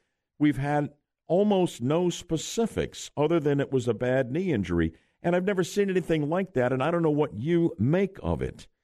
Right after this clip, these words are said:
Mike Bianchi from ninety-six nine The Game talking with Coach Josh Heupel about Mackenzie Milton's injury and recovery on yesterday morning's show and asked him, "How is Mackenzie doing?"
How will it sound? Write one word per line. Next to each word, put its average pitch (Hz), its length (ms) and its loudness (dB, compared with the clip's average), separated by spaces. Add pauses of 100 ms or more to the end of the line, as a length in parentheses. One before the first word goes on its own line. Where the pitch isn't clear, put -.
(360)
Mike 165 280 0
Bianchi 139 440 0
from 110 160 -2
ninety-six 123 500 -2
nine 110 220 0
The 98 80 2
Game 104 380 2
talking 120 440 0
with 104 180 0
Coach 120 360 -2
Josh 110 380 -2
Heupel 87 480 0 (240)
about 98 340 0
Mackenzie 98 560 -2
Milton's 90 560 0
injury 95 580 0
and 92 280 0
recovery 104 720 0 (300)
on 113 240 0
yesterday 151 580 2
morning's 113 480 2
show 120 720 2
and 117 220 0
asked 165 440 -4
him, 92 300 2 (220)
"How 208 320 2
is 120 200 2
Mackenzie 101 560 0
doing?" 160 440 0